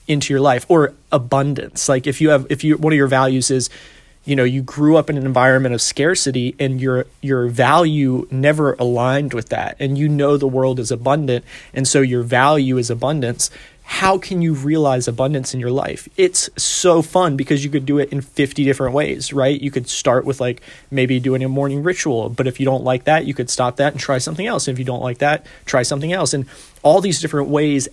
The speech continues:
add to that value. So talk about positive feedback loops, right? Like, when you set your values first and then your goals hit them, and your goals are set not too crazy far out, but, like, your goal is, like,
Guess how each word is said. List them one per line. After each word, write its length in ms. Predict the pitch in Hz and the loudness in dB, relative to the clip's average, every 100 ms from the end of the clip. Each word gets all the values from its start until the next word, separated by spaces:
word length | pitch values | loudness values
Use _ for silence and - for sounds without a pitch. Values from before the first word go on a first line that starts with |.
| - | -8
add 520 | 131 165 185 143 127 | -2 0 2 0 0
to 120 | 156 | -2
that 220 | 139 123 | 0 -2
value. 400 | 127 135 160 156 | -2 -2 -2 -2
So 300 | - 160 139 135 - - - | 0 2 0 -2 -16 -20 -12
talk 320 | - 175 247 | -2 0 2
about 240 | 165 131 | 0 0
positive 400 | - 135 127 131 | 0 0 0 -4
feedback 480 | - 170 180 - - | -4 -8 -4 -6 -4
loops, 400 | - - - - _ - | -8 -8 -10 -12 _ -2
right? 280 | 139 139 156 | 2 2 2
Like, 200 | 151 156 | 0 2
when 140 | 165 | 2
you 80 | 156 | 2
set 240 | - 185 | 2 2
your 140 | 165 143 | 2 2
values 440 | 131 139 165 151 | 2 2 0 -2
first 380 | - 143 165 - | -2 -2 -2 -2
and 80 | 151 | -2
then 80 | |
your 160 | 139 139 | 0 0
goals 460 | 131 139 147 151 - | 0 2 2 2 0
hit 240 | 143 143 | -2 0
them, 260 | 214 320 320 - - - _ _ | -2 -2 -6 -12 -20 -20 _ _
and 120 | 151 | 0
your 140 | 147 139 | 2 2
goals 380 | 143 143 151 | 4 4 4
are 80 | 156 | 2
set 260 | - 156 143 | 2 2 2
not 240 | 143 139 | 0 0
too 160 | - 160 | -2 -4
crazy 420 | - 151 147 151 | 0 0 2 -2
far 300 | 135 139 135 | 0 2 4
out, 300 | 135 143 143 | 4 4 4
but, 100 | 139 | 2
like, 220 | 131 127 | 2 0
your 100 | 135 | -2
goal 380 | 131 135 139 131 | 0 2 2 2
is, 340 | 131 123 - | 0 -2 -4
like, 240 | - 127 | 0 -2